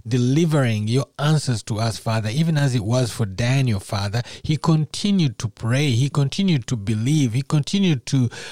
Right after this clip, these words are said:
uh, uh, fast for twenty-one days he did. Father, give us the strength to go through these hurdles that may come our way, because we know that the power inherent in the prayer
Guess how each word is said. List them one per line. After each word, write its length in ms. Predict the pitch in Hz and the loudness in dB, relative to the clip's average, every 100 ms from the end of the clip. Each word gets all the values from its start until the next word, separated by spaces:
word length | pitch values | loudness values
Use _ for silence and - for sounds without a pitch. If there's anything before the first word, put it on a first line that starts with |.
| - | -12
uh, 340 | 127 127 117 113 - - _ - | -2 0 0 -2 -6 -20 _ -4
uh, 100 | 127 | -4
fast 500 | - 185 185 127 - | -2 -2 0 0 -4
for 260 | 131 120 | -2 -2
twenty-one 800 | 117 - 190 185 196 185 180 175 | -2 0 0 0 -2 0 0 0
days 300 | 151 170 165 | 2 2 0
he 100 | - | -2
did. 440 | 151 123 139 101 - - - | -2 0 0 -2 -6 -18 -8
Father, 340 | 175 180 170 | -2 0 0
give 260 | 139 190 165 | 0 0 0
us 160 | 170 | -4
the 140 | - 131 | -4 -8
strength 560 | - - 185 147 113 - | -6 -2 0 0 -2 -6
to 80 | |
go 240 | 123 151 190 | -4 0 0
through 640 | - 147 139 180 160 123 | -2 -6 0 2 2 0
these 320 | 110 160 165 110 | -2 0 0 -2
hurdles 520 | - 180 170 131 117 | -4 -2 0 0 0
that 160 | 147 | -2
may 160 | 139 120 | -2 -4
come 340 | - 147 139 | -2 0 0
our 300 | 110 120 151 | -2 0 2
way, 320 | 139 120 107 98 - - 117 | 2 0 -2 -4 -10 -14 -4
because 360 | 139 156 139 | -2 2 0
we 260 | 131 170 190 | 0 0 2
know 600 | 160 151 170 170 127 110 | 2 2 2 2 2 -2
that 260 | 110 117 - - - | -4 -6 -6 -18 -6
the 120 | 123 | -6
power 500 | - - 208 190 139 - | -2 -2 2 2 0 -4
inherent 720 | 165 185 - - 190 165 139 127 | -2 0 -2 -2 0 0 0 -2
in 140 | 123 | -4
the 80 | 120 | -4
prayer 560 | - - 165 160 147 | -8 -4 -2 0 -2